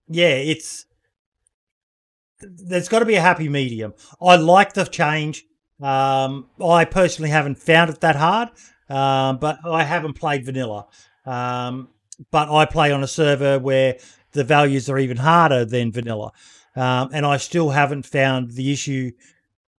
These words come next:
of, you know, uh, but I, I enjoy the grind. It makes for boring gameplay. Um, and that's something I said in a conversation with, um, Toprek, um, 'cause Toprek raised another issue,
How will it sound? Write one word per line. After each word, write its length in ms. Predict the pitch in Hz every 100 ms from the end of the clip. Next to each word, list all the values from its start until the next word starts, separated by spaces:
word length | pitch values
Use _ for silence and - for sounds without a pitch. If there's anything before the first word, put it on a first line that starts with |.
| -
of, 480 | 147 143 131 107 - _ _ -
you 80 |
know, 60 | 135
uh, 180 | 147 160
but 200 | 127 160
I, 180 | 175 175
I 240 | 160 180
enjoy 400 | 160 127 151 156
the 100 | 135
grind. 320 | 117 117 104 - - 156
It 140 | 143
makes 260 | 151 185 -
for 80 | 147
boring 420 | 127 165 160 135
gameplay. 580 | 143 151 147 190 214 214 _ _ _ 135
Um, 260 | 135 143
and 100 | 147
that's 160 | 156 -
something 420 | 160 143 151 143
I 240 | 135 135
said 280 | 135 - 143
in 140 | 135 131
a 60 |
conversation 720 | 131 156 131 - - 117 135
with, 220 | 127 131 123
um, 300 | 127 127 123
Toprek, 500 | - 165 170 226 226 _ _ _ _ _
um, 260 | 131 131 131
'cause 160 | 135
Toprek 500 | - 160 151 147 135
raised 400 | 143 135 135 123 _ _ _
another 360 | 135 151 151 127
issue, 440 | 127 - 139 180